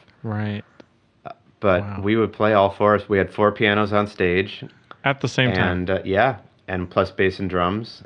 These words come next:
Speaker 2: And we had arrangements that we had written for the group. And there's an album out there. It's called The Key Players. The group was called the Contemporary Piano Ensemble. But that
Speaker 1: I'll
Speaker 2: was
Speaker 1: have to
Speaker 2: a
Speaker 1: check it
Speaker 2: really
Speaker 1: out.
Speaker 2: unique experience.
Speaker 1: I bet. I bet.
Speaker 2: And sometimes we got in each other's way, and sometimes it worked.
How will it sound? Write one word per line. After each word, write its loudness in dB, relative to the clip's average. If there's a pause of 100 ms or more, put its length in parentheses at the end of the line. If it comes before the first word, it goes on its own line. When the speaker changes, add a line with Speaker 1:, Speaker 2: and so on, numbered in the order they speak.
Speaker 2:
And -6 (200)
we -4
had 0
arrangements -2
that -2
we 0
had -2
written -2
for -8
the -6
group. -4
And -8
there's -2
an 0
album 2
out 2
there. -4
It's -8
called 2
The -12
Key 2
Players. -2
The -12
group -2
was -12
called 0
the -10
Contemporary -4
Piano -4
Ensemble. -10 (1000)
But -2
that 2
Speaker 1:
I'll 4
Speaker 2:
was 0
Speaker 1:
have -4
to -10
Speaker 2:
a -8
Speaker 1:
check -2
it 0
Speaker 2:
really 4
Speaker 1:
out. 4
Speaker 2:
unique 0
experience. -2 (920)
Speaker 1:
I -2
bet. 0 (920)
I -4
bet. -4 (240)
Speaker 2:
And 0
sometimes 2
we 2
got 4
in 0
each 0
other's 0
way, 6
and 2
sometimes 2
it -2
worked. 2